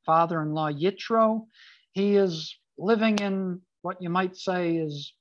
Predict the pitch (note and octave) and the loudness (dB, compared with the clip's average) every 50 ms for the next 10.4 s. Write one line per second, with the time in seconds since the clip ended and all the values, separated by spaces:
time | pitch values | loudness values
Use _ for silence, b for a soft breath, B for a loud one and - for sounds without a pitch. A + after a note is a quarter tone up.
0 | - G#3+ G#3+ G#3+ G3+ - - G3+ F3+ D3 E3+ F#3 F#3 - - _ _ - F3 E3 | -2 0 0 0 0 2 0 0 0 2 2 0 0 -2 -6 _ _ -2 -2 -2
1 | C#3 C#3+ A#2 F2 E2+ - _ _ _ _ _ _ _ _ _ D#3+ E3 E3 D#3+ D3+ | -2 -6 -10 -12 -14 -20 _ _ _ _ _ _ _ _ _ -2 -2 0 0 0
2 | C#3+ C3+ C3 C3 C3+ - - - - _ _ _ _ C#3 C#3+ F3+ G3+ G#3+ A3 G#3 | 0 -2 -4 -6 -10 -12 -14 -16 -18 _ _ _ _ -4 0 2 2 4 2 2
3 | G3+ F3+ F#3 F3 D3+ F3 F3 F3 E3+ D#3 C#3+ F3+ F#3 D#3+ C#3+ E3 F3+ F3 F3 - | 0 0 -2 -2 -2 -2 -2 -2 -4 -2 0 0 0 0 0 -2 -2 -4 -4 -6
4 | - - - - b b b b b b b _ _ - G#3+ A#3 A3+ A3 G#3+ G#3+ | -8 -14 -16 -18 b b b b b b b _ _ 0 0 2 2 2 2 0
5 | G3+ F#3+ - - - G3+ G3+ G3+ G3 G3 - _ _ _ _ b b b b b | 0 -2 -2 -2 0 0 0 0 0 -2 -8 _ _ _ _ b b b b b
6 | b b b - D3+ D#3 E3 E3 E3 E3 E3 E3 E3 D3+ - F3 F#3+ G#3+ G#3+ G3+ | b b b -2 2 2 4 4 4 2 0 -2 -4 -4 0 4 4 4 4 4
7 | G3 F3+ F#3 F#3+ F#3+ F#3+ F#3 F3 - - E3 E3+ F3+ F3+ - - D#3+ D3 D#3+ D3+ | 0 -2 -2 -2 -2 -2 -4 -6 -6 -4 -2 -2 -2 -4 -8 -10 -8 -6 -6 -8
8 | - - E3 D#3+ D#3+ D#3 - - _ - _ _ b b b b b b b E3 | -6 -4 -2 -2 -2 -4 -6 -12 _ -20 _ _ b b b b b b b -2
9 | E3+ F3 F3 E3+ E3+ E3 D#3+ D3+ - _ _ _ _ _ _ C#3+ D#3+ E3 E3+ D#3+ | 0 0 0 0 0 -2 -4 -8 -10 _ _ _ _ _ _ -2 2 2 2 2
10 | D#3+ E3 D#3+ D#3 D#3 D#3 D#3 D3+ | 2 -2 -2 -2 -4 -4 -6 -8